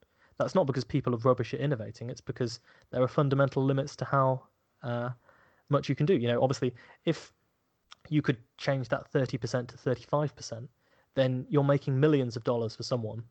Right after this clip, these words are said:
So there's an awfully large drive to try and get that kind of thing done. But it just turns out to be very difficult to do. And I think ultimately these constraints will mean that fusion will probably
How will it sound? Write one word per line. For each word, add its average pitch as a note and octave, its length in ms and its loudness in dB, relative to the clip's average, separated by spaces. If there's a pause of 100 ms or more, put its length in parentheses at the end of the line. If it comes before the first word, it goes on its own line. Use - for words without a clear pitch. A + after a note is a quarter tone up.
(100)
So A2+ 360 -4
there's C3+ 180 2
an C3+ 100 -4 (120)
awfully D3 460 4
large A#2+ 440 -2
drive A2+ 340 -2
to - 100 -18
try A#2+ 200 -4
and A2+ 100 -4
get B2 160 -4
that A#2 120 -10
kind A#2 180 -2
of A2 60 -2
thing A2+ 160 -2
done. A2+ 280 -2 (480)
But C#3+ 120 4
it D3 80 4
just D#3+ 180 0
turns C#3 220 4
out C#3 140 2
to C3+ 60 -6
be C3 80 0
very C3 160 4
difficult B2+ 360 -6
to A#2+ 80 -8
do. A2+ 200 -6 (120)
And C3 100 0
I C3 40 0
think D3+ 180 2
ultimately B2 500 0 (720)
these - 540 0
constraints B2+ 520 -2
will C3 120 -4
mean B2 180 -4
that A#2+ 140 -8
fusion B2 500 -4
will B2 220 0
probably C#3+ 600 -2